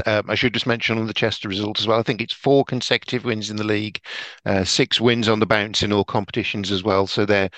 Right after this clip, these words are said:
they are bouncing under Callum McIntyre at the moment.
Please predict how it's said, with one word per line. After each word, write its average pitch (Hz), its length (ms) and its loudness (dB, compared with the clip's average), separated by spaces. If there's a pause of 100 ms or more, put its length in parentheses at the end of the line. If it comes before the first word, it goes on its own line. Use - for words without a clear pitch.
(180)
they 101 140 2
are 101 100 4
bouncing 101 420 -4
under 95 120 -6
Callum 101 280 -2
McIntyre 101 520 -2
at 101 60 -10
the 98 40 -2
moment. 95 400 -2